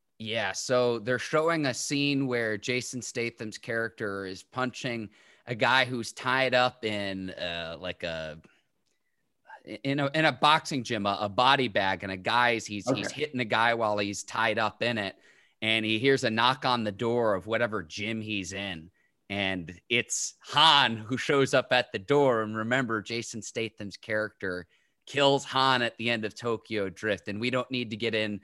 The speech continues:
Speaker 1: the timeline. The Fast and Furious fans will know all about that, but what an electric scene that would be of Jason Statham seeing, Oh, by the way, plot twist,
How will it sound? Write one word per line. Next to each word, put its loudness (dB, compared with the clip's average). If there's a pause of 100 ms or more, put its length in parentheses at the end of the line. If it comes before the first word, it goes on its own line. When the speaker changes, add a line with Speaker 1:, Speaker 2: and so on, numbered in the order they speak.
(340)
Speaker 1:
the 4
timeline. 4
The -2
Fast 2
and -6
Furious 0
fans -6
will -6
know 0
all -2
about -4
that, 0 (100)
but 0 (400)
what 4
an 2
electric 2
scene -2
that 2
would -4
be -2
of -6
Jason -2
Statham -4
seeing, -6 (320)
Oh, 8
by 6
the 4
way, 8 (360)
plot 6
twist, 2